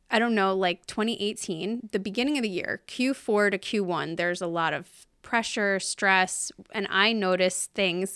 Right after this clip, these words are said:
in life <laughs> during that period of time, let's call it six months, that come out, whether it's health stuff, whatever.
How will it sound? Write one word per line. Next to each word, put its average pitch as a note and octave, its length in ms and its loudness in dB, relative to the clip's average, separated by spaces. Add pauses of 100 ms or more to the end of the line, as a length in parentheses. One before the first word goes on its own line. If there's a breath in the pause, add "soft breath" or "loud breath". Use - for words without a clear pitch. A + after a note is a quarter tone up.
in G#3 180 2
life F#3+ 460 2
<laughs> - 560 -4
during A#3+ 380 4
that G3+ 260 6 (160)
period G#3 320 4
of G3 140 -2
time, F#3 320 -2
let's F#3+ 160 -4
call F#3 160 -2
it - 120 -2
six - 300 -6
months, F#3+ 440 -4 (440 soft breath)
that G3 440 4 (180)
come G3+ 240 -2
out, F#3 220 4
whether F3+ 300 0
it's - 380 -4
health - 320 0
stuff, - 360 2
whatever. G#3 480 2